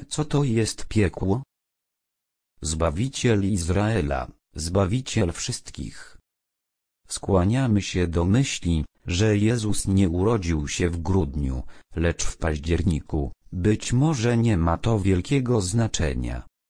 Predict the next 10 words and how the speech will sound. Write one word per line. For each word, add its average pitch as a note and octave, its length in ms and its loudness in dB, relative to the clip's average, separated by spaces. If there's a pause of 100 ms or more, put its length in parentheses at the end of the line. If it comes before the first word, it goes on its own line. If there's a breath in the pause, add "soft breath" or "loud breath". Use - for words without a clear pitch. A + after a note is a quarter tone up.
(180)
Ważne B2 460 2
jest, - 600 0 (220)
że G2 280 2
dziecię A2 380 0
poczęte C3 580 0
przez - 480 -2
niebiańskiego F#2 1080 2
Ojca D2+ 420 -2
w D2 80 -2
Maryi E2 560 2